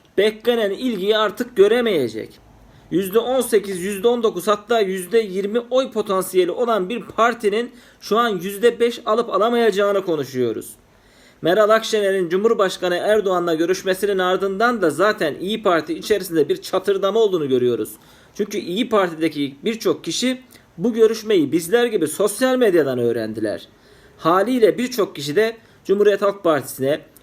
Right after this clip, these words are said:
belki Milliyetçi Hareket Partisi'ne, belki Zafer Partisi'ne Türkiye genelinde gidip katılacak zaten. Bugün bir seçim olsun, iddia ediyorum, her türlü iddiaya da varım, İYİ Parti'nin yüzde üçü geçmesi artık mümkün değil.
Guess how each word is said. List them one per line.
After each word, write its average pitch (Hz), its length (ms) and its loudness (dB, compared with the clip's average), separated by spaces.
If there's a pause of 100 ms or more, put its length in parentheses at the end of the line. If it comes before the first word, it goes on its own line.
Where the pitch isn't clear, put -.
belki 185 300 2
Milliyetçi 190 440 4
Hareket 185 360 -2
Partisi'ne, 165 560 0 (260)
belki 190 300 2
Zafer 185 540 2
Partisi'ne 180 560 0
Türkiye 180 420 2
genelinde 175 460 0
gidip 160 280 -4
katılacak 185 520 0
zaten. 117 440 -2 (420)
Bugün 233 300 2
bir 196 80 0
seçim 180 380 -2
olsun, 233 440 2 (260)
iddia 165 500 4
ediyorum, 175 480 2 (360)
her 214 240 2
türlü 190 180 0
iddiaya 160 360 4
da 139 120 0
varım, 220 360 0 (240)
İYİ 208 240 -4
Parti'nin 151 400 0
yüzde 165 380 -2
üçü 185 260 -6
geçmesi 156 480 -2
artık 196 320 0
mümkün 196 460 -2
değil. 123 280 -2